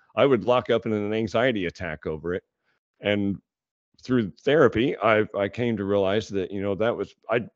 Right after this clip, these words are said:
I didn't want that person to think badly of me. Like, that's, that's still a, a negative belief system that I have about myself, that, you know, that I can't do anything that would make someone else think poorly of me, right? I need everybody to like me because I valued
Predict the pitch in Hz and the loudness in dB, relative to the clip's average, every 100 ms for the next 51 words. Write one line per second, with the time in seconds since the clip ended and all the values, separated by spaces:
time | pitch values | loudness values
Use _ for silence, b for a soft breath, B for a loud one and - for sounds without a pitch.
0 | 107 127 135 139 101 113 117 120 117 - | 0 2 2 0 -2 -2 -2 -2 -4 -6
1 | 120 123 120 104 101 - 110 90 - - | -4 -4 -2 -2 -4 -4 -4 -4 -8 -20
2 | - 127 - 87 92 98 92 87 80 76 | -4 -4 -4 -4 -2 -2 -4 -6 -6 -10
3 | 62 76 _ _ _ - 90 85 - _ | -12 -16 _ _ _ -4 -4 -4 -8 _
4 | _ - 123 - - _ _ _ - 127 | _ 4 4 2 -10 _ _ _ -2 2
5 | 135 - - 127 123 110 104 82 101 98 | 2 -2 2 4 6 6 4 2 -2 -2
6 | 101 123 120 110 95 110 123 - 117 120 | 0 0 2 0 0 0 0 -2 -4 -4
7 | 113 101 - 110 113 107 113 101 113 104 | -6 -8 -10 -6 -6 -4 -4 -2 -2 -2
8 | 110 113 117 117 120 98 92 - - 90 | -4 -2 0 0 0 -2 -2 -4 -10 -6
9 | 95 98 95 - 123 123 - 110 - 110 | -4 -2 -2 -4 -6 -6 -8 -16 -6 -2
10 | 110 123 101 110 92 90 95 98 - 101 | 0 0 -2 -2 -2 -2 -4 -6 -6 -6
11 | 98 104 107 151 127 - 214 90 80 78 | -4 -4 -4 -8 -8 -4 -2 -2 -4 -8
12 | 76 92 120 - _ _ _ - 107 131 | -10 -6 -6 -8 _ _ _ -4 0 2
13 | 131 127 127 120 127 113 113 110 113 120 | 4 4 4 4 2 0 0 0 0 0
14 | 131 95 92 101 104 117 90 120 120 107 | 0 -2 -4 -2 0 0 0 0 2 0
15 | 98 | -2